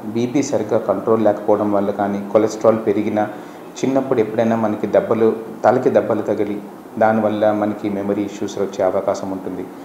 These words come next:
నిద్ర సరిగ్గా లేకపోయినా, మానసిక ఇబ్బందులు ముందుగా తరచుగా వస్తున్నా, and ముఖ్యంగా వయస్సు పెరిగే కొద్దీ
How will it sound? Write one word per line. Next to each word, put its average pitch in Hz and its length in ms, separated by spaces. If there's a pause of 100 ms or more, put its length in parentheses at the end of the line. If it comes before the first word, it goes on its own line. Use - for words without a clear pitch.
(200)
నిద్ర 113 340
సరిగ్గా 110 400
లేకపోయినా, 95 680 (380)
మానసిక 113 460
ఇబ్బందులు 113 460
ముందుగా 104 400
తరచుగా 107 420
వస్తున్నా, 90 560 (480)
and 151 140
ముఖ్యంగా 131 540
వయస్సు 123 400
పెరిగే 110 380
కొద్దీ 101 360